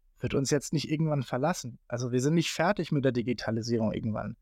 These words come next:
Deshalb sind wir eigentlich gut daran beraten, uns damit zu arrangieren und auch zu sagen, hey, ich muss, glaube ich, Spaß daran haben, zu transformieren. Ich muss Wandel gut finden. Und das ist natürlich eine Schwierigkeit, durchaus,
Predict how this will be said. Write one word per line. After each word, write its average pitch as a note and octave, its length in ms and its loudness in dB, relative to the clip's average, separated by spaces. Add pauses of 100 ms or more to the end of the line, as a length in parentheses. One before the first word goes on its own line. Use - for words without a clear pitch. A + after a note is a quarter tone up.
(580)
Deshalb D3 440 0
sind C#3+ 200 2
wir C#3 140 2
eigentlich E3 320 0
gut G3+ 240 0
daran D#3 240 2
beraten, C#3 540 0
uns - 260 -4
damit C3 260 2
zu - 140 0
arrangieren B2+ 540 0
und C#3 160 2
auch - 160 -4
zu - 100 -16
sagen, C#3 380 0
hey, D3+ 160 0
ich - 180 -8 (160)
muss, D#3 260 0
glaube C3+ 200 4
ich, - 80 -2
Spaß F#3+ 400 0
daran A#2+ 320 0
haben, A2+ 380 -2 (280)
zu - 160 -2
transformieren. D#3 640 0
Ich - 100 -4
muss D#3 280 0
Wandel C#3+ 420 2
gut - 260 2
finden. - 460 -2 (800)
Und B2 420 2
das - 140 -2
ist - 160 -4
natürlich B2+ 300 0
eine B2+ 80 2
Schwierigkeit, E3+ 600 0 (140)
durchaus, C#3 640 0